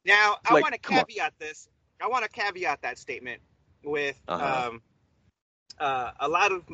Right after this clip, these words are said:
Speaker 1: a lot of our conservative friends, you know, were saying that, "Well, well, Fauci was wrong about the masks, right? If he's so good at what he does, he was wrong about the masks." And I have to tell him, right, like,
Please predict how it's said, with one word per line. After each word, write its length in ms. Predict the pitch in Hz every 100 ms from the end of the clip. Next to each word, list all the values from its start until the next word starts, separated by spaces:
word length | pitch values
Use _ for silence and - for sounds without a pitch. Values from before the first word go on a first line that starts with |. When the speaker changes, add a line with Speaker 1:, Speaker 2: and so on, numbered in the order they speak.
| -
Speaker 1:
a 120 | 156
lot 180 | 165 180
of 80 | 151
our 100 | 151
conservative 560 | 143 - 185 151 139 -
friends, 520 | 147 135 131 - - -
you 120 | 135
know, 200 | 120 117
were 120 | 127
saying 320 | - 151 151
that, 80 | 143
"Well, 120 | 156
well, 180 | 175 170
Fauci 380 | - 269 285 254
was 160 | 202 147
wrong 220 | 202 202
about 240 | 170 170 -
the 60 |
masks, 680 | 131 151 127 78 - - - _ _ _ _ _
right? 280 | 139 143 151
If 140 | 226 240
he's 180 | 262
so 220 | - 233 202
good 240 | 202 220
at 80 | 175
what 140 | 185 190
he 80 |
does, 380 | 147 175 175 175
he 80 | 185
was 200 | 151 123
wrong 220 | 185 202
about 260 | 180 175 170
the 60 | 151
masks." 560 | 143 117 95 - - _ _ _ _ - -
And 140 | 165
I 40 | 233
have 200 | 254 247
to 60 | 233
tell 280 | 285 269 180
him, 160 | 120 - _ _ _
right, 300 | 143 151 165
like, 420 | 156 156 151 -